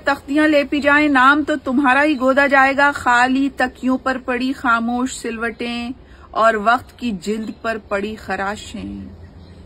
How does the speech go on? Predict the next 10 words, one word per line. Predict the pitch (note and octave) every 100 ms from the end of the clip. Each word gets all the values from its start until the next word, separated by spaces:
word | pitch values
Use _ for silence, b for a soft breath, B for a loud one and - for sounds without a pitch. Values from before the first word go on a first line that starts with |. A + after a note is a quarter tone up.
| - - -
खाली | A#3+ B3 D4+ E4
तकियों | C#4 C4+ D4 D#4+
पर | - C#4+ C#4
पड़ी | C4+ C4 C#4+ D#4+ - B B -
खामोश | B3 C4 C#4 D#4+ -
सिलवटें | C#4 C4 C4+ D4 D4
और | D4
वक्त | B3 C4 - -
की | C#4+
जिल्द | A#3 C4+